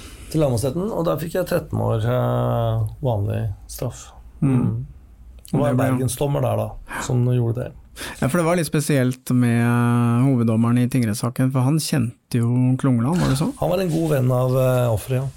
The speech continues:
Speaker 1: Han var
Speaker 2: Mm.
Speaker 1: det, og tidligere kollega, arbeidskollega i mange år.
Speaker 2: Men var det snakk om på noe tidspunkt at han var inhabil, for eksempel?
Speaker 1: Nei, det ble aldri noen som turte å si det. Det ble aldri snakket om.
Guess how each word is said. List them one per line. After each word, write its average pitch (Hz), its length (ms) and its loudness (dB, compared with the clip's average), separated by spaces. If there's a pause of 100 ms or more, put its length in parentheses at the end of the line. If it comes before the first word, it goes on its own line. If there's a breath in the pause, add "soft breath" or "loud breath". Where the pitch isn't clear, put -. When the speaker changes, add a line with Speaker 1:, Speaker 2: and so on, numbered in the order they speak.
(140)
Speaker 1:
Han 135 120 0
var 139 140 2
Speaker 2:
Mm. - 20 0
Speaker 1:
det, 113 140 -4 (100)
og 135 180 -2 (140)
tidligere 117 320 -2
kollega, 120 460 -2 (680)
arbeidskollega 117 840 0
i 120 40 0
mange 117 180 0
år. 110 140 -4 (520 loud breath)
Speaker 2:
Men 151 120 2
var 131 100 2
det 131 80 2
snakk 123 220 -2 (100)
om 131 100 2
på 127 60 -6
noe 131 160 2
tidspunkt 127 460 0
at 131 160 0
han 127 160 4
var 127 80 2
inhabil, 143 580 2
for 196 120 -2
eksempel? 202 440 -2 (180)
Speaker 1:
Nei, 135 220 -4 (180)
det - 100 -2
ble - 100 0
aldri 120 400 0
noen 117 140 0
som 127 120 -4
turte 117 280 -2
å 110 60 0
si 120 160 -4
det. 110 180 -2 (500 loud breath)
Det 123 120 -2
ble 117 100 0
aldri 107 260 0
snakket 107 320 -4
om. 104 80 -4